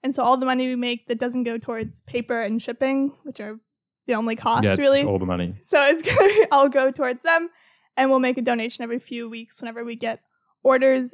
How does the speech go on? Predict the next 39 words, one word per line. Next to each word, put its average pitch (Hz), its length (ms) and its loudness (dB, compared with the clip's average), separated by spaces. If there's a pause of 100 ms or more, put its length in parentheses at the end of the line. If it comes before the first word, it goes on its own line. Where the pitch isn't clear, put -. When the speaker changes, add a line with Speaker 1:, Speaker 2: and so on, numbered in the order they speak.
Speaker 1:
And 262 120 2
again, 262 240 2
these 277 160 2
are 277 80 6
always 277 240 2
made 254 220 2
to 262 60 -4
order, 240 320 0
so 262 140 -10
we 247 60 -10
don't 226 180 -10
have 233 160 -10
a 240 60 -6
bunch 226 320 -10
just, 240 120 -18
like, 220 140 -14
lying 226 340 -12
around 226 320 -10
and 233 120 -4
getting 233 200 -6
mildewy. 277 520 -6 (320)
So 247 360 0 (720)
<laughs> - 760 -8
as 381 160 4
you 320 100 4
buy 277 180 2
them, 269 180 -4
we 247 100 -8
make 240 240 -16
them, 233 120 -12
and 233 120 -16
then 226 80 -16
they're 226 160 -14
fresh. - 680 -4
Speaker 2:
Yes. - 520 -6
Speaker 1:
They 254 140 0
go 247 200 0
to 247 160 -8
you 233 300 -2